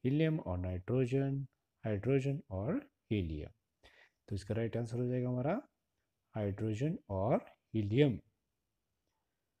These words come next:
हाइड्रोजन और हीलियम इसका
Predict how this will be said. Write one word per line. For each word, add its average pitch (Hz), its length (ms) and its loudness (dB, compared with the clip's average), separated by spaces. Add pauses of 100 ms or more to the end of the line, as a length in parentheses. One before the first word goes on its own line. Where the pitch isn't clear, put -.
(1600)
हाइड्रोजन 92 380 -6
और 101 140 -4
हीलियम 95 260 -6
इसका 90 220 -8